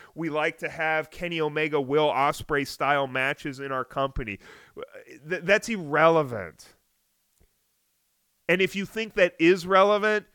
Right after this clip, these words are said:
you're the one who knows nothing about pro wrestling. We're telling a story to capture attention. And once we have the attention, we make business out of it. That's where it becomes money.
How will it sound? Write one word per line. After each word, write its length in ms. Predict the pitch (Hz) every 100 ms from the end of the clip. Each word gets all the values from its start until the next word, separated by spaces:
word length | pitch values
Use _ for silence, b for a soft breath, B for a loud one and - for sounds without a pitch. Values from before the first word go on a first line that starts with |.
| _
you're 520 | 135 127 156 185 208
the 120 | 202
one 400 | 196 190 180 147
who 160 | 143 156
knows 300 | 151 135 123
nothing 680 | 120 143 185 - 139 110 104
about 260 | 127 127 120
pro 200 | - 127
wrestling. 760 | 123 131 139 - 110 92 80 - b b b
We're 80 | 147
telling 440 | 143 - 185 196 185
a 60 |
story 560 | - - 151 127 117 120
to 80 | 123
capture 540 | - 143 131 - 139
attention. 760 | 127 - 123 101 - 85 71 _ _ _ _ _ _ _
And 200 | 123 120
once 260 | 127 170 175
we 140 | 202
have 300 | 185 160 151
the 140 | 143 165
attention, 560 | 156 - 110 - 127
we 120 | 131 135
make 300 | 123 120 - 110
business 540 | - 135 120 120 110 -
out 220 | 98 90
of 80 | 87
it. 80 | 85
That's 260 | 110 -
where 100 | 123
it 80 | 117
becomes 380 | 131 - 131 117
money. 540 | 120 123 110 90 71